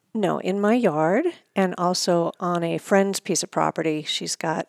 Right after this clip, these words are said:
a couple of acres and some interesting plants that grow there. But you're not really supposed to collect seeds from public property since it belongs to all of us.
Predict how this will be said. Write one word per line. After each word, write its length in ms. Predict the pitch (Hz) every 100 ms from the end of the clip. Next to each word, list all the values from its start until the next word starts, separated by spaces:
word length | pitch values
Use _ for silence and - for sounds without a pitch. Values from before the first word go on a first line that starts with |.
| _ -
a 40 |
couple 260 | - - 165
of 100 | 160
acres 480 | 165 160 165 170 160
and 140 | 156
some 120 | 170
interesting 480 | 175 175 160 - 165
plants 380 | - 160 156 -
that 140 | -
grow 200 | 165 160
there. 360 | 170 175 185 -
But 300 | 175 160 - - - - _
you're 140 | - 196
not 160 | 196
really 180 | 185 175
supposed 420 | - - 175 -
to 240 | - 165 156
collect 340 | - 180 170 -
seeds 440 | - 170 165 -
from 400 | - 165 156 165
public 340 | - 170 -
property 640 | - 151 151 165 180 185 175 -
since 240 | - 170 -
it 80 |
belongs 320 | - 165 175 -
to 100 | -
all 180 | 180
of 80 | 185
us. 320 | 180 175 -